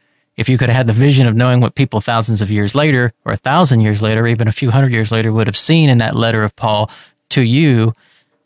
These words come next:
how much differently you might have lived. And when a friend of Medjugorje puts to writing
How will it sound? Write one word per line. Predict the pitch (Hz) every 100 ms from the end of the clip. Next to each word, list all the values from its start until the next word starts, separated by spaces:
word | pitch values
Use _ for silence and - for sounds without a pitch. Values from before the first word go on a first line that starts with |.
| -
how | 131
much | 127 -
differently | 135 - 139 123
you | 110
might | 110 101
have | 95
lived. | 98 98 95 101 - _ _ _ _ _ _ _ -
And | 107 98 - _ _ _ _
when | - 113
a |
friend | - 165
of | 156
Medjugorje | 147 127 135 123 -
puts | 170 156 -
to | - 131
writing | 120 123 127 127 107 98 101